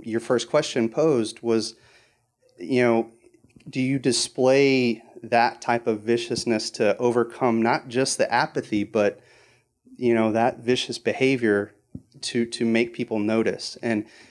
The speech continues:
you know, is that part of your charge? Is that something that you're mindful of? And is that something, that Emmett Till moment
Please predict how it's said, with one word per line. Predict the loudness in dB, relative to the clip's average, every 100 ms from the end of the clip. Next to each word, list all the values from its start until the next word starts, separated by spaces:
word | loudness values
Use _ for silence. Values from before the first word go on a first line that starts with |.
| _ -2
you | 0
know, | 0
is | 0 2
that | 4 2 2
part | 2 4
of | 2 2
your | -2 -2
charge? | 0 2 4 2 0
Is | -4 0
that | -2
something | -2 -6 -4 -6
that |
you're | -4 -4
mindful | 0 0 -2 0 2
of? | 4 2
And | 0
is | 2
that | 0 0
something, | -4 -4 0 0 0 -4 -20 -20 _ 0
that | 2 2 2
Emmett | 2 2 -2
Till | -2 0
moment | 2 2 2 2 0